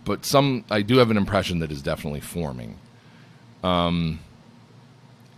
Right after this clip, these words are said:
and a lot of that relates to this enthusiasm, this energy that we're seeing out there. Some people are still pessimistic, even despite it all. People doubt. They think it's gonna be a big disappointment.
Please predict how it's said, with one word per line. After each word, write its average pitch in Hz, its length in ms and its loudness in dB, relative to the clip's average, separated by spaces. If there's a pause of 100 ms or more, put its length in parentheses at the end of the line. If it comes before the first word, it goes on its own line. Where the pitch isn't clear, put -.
(140)
and 104 100 0
a 107 40 4
lot 110 220 6
of 160 80 6
that 110 240 6
relates 98 680 0
to 90 140 -2
this 80 240 -4
enthusiasm, 82 840 -2
this 76 300 -8
energy 95 480 0
that 64 160 -12
we're 73 100 -10
seeing 104 480 -2
out 58 200 -16
there. 50 200 -14 (720)
Some 143 180 6
people 202 220 4
are 185 60 6
still 180 240 2
pessimistic, 156 680 0
even 113 520 2 (160)
despite 110 400 0
it 104 100 0
all. 104 240 2
People 92 300 -6
doubt. 92 440 4
They 87 120 0
think 87 200 -2
it's 80 120 -10
gonna 87 160 -2
be 80 120 0
a 78 40 -2
big 73 180 -8
disappointment. 123 760 2